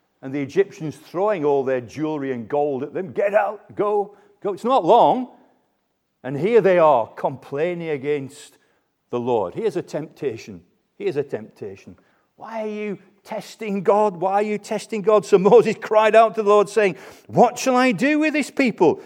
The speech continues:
They're almost ready to, to, to storm me."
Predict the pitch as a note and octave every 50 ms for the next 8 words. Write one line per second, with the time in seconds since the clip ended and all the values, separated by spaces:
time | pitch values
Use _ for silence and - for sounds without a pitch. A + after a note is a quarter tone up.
0 | - - - A#2 E3 E3 F3 F#3 F3+ F#3 G3 F#3+ - - G3 G3+ G3+ G#3 G#3 G3+
1 | G3+ - - - A3+ - - B3+ - - - - A#3+ C4+ D4+ E4 E4+ E4+ E4+ E4
2 | D4 G#3 C3 -